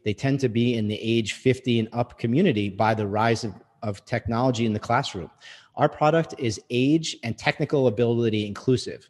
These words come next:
No matter how old or young you think you are, you can use it. Or no matter if you think you're an expert in technology or just a novice, you can use it. That's the first thing. The second thing is it's designed to be really fast. Teachers don't have time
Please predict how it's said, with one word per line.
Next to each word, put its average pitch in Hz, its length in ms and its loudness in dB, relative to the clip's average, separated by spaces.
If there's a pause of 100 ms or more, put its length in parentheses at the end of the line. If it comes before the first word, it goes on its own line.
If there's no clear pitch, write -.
(140)
No 110 80 -2
matter 135 380 2
how 113 400 -2
old 185 280 6
or 175 80 6
young 131 320 4
you 113 80 2
think 120 260 -4
you 117 160 0
are, 95 300 -2 (200)
you 110 120 0
can 107 220 -4
use 101 240 -2
it. 85 160 -12 (380)
Or 101 140 -4
no 104 60 -2
matter 123 260 4
if 120 120 2
you 117 80 2
think 120 180 0
you're 113 140 0
an 101 140 -6
expert 143 340 -2
in 113 80 0
technology 98 720 -6
or 107 220 -6
just 101 180 -6
a 98 60 -8
novice, 123 520 0 (200)
you 104 160 -4
can 104 180 -8
use 110 240 -2
it. - 160 -12 (240)
That's 123 220 -2
the 123 80 -2
first - 320 -6
thing. 80 180 -14 (320)
The 123 80 -2
second 208 400 2
thing 117 220 0
is 110 300 -4
it's - 180 -4
designed 139 480 0
to 147 80 -4
be 127 180 0
really 117 300 0
fast. 104 500 -4 (760)
Teachers 196 300 4
don't 131 320 2
have 127 260 0
time 117 400 -2